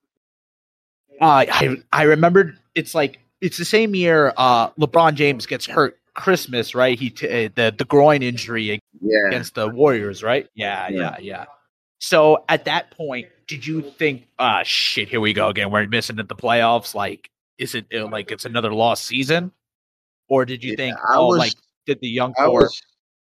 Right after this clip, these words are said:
Speaker 2: I was pissed, man. I was pissed 'cause I was like, you know, Lonzo was playing good.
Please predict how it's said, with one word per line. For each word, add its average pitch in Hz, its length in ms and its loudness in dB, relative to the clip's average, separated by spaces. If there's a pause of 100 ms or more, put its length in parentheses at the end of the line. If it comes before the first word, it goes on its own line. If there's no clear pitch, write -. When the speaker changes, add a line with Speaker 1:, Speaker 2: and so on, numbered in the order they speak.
Speaker 2:
I 117 120 -6
was 135 160 -4
pissed, 101 400 -10
man. 82 520 -10 (500)
I 101 60 -4
was 110 160 -4
pissed 85 340 -10
'cause 85 520 -8
I 104 80 -4
was 107 220 -6
like, 92 180 -4 (760)
you 101 140 -6
know, 92 500 -6 (760)
Lonzo 117 420 0
was 120 160 -2
playing 123 340 -4
good. 107 420 0